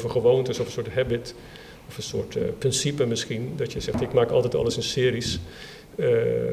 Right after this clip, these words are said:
dan is het natuurlijk ook heel uitdagend om te zeggen: "Ja, so what, ik kan toch ook, eh, net zoals iedereen gewoon zeggen: 'Eh, genoeg daarvan. En ik ga maken, ik ga een uniek werk maken.'"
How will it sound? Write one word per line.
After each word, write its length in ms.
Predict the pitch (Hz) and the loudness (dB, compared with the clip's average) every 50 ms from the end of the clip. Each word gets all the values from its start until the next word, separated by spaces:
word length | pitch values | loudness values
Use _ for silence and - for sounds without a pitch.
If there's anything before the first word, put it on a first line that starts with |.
| - - - | -4 -2 0
dan 160 | 127 120 117 | 0 2 2
is 80 | 117 - | 0 -2
het 60 | - | -4
natuurlijk 260 | - - 117 - - | -6 -8 -8 -2 0
ook 140 | 113 113 - | 0 0 2
heel 140 | 120 120 - | 0 0 0
uitdagend 600 | - 117 117 - 117 110 110 110 - 120 113 - | 0 -2 0 0 0 0 0 0 -2 -4 -2 -2
om 80 | 117 | -2
te 80 | 117 117 | -4 -2
zeggen: 220 | 110 117 - 120 | -2 -2 0 0
"Ja, 100 | 113 110 117 120 | -2 -2 -2 -6
so 300 | - - - - 117 113 | -8 -4 2 4 4 6
what, 220 | 117 120 113 - | 6 4 2 2
ik 80 | - 135 | -2 -2
kan 160 | - 127 117 | 0 0 -2
toch 140 | - - - | -2 0 0
ook, 180 | 120 113 - - | 0 0 0 -2
eh, 80 | 120 113 117 117 113 117 - 139 131 131 | -2 0 0 0 0 -2 -2 -4 -2 -2
net 120 | 123 117 | -2 -2
zoals 180 | - - 104 117 | -4 -4 -6 -4
iedereen 400 | 113 113 123 123 120 117 117 113 | -4 -2 -2 -2 0 -2 -2 0
gewoon 140 | - 117 113 | 2 2 2
zeggen: 220 | 110 120 113 120 113 | 2 2 0 0 0
'Eh, 60 | 117 - - - 139 117 107 - | -2 -2 -4 -4 -4 -4 -4 0
genoeg 260 | - 131 143 143 143 | 2 2 2 4 4
daarvan. 280 | - 156 - 113 113 135 143 - - - - - - - - | 0 0 0 0 -4 -4 -6 -8 -10 -14 -16 -18 -18 -20 -6
En 140 | - 156 151 | -2 2 4
ik 100 | 135 127 | 4 4
ga 140 | - - 120 | 4 2 0
maken, 360 | 117 120 117 110 113 - - | 2 2 0 0 -2 -4 -8
ik 80 | - - | -8 -6
ga 100 | - 139 | -2 -2
een 160 | 131 123 123 | -2 0 0
uniek 260 | 123 127 131 135 131 | 0 2 2 2 4
werk 260 | 135 139 135 127 - | 4 4 4 4 2
maken.'" 340 | 120 120 120 120 - - 131 | 0 -2 -2 -2 -4 -6 -8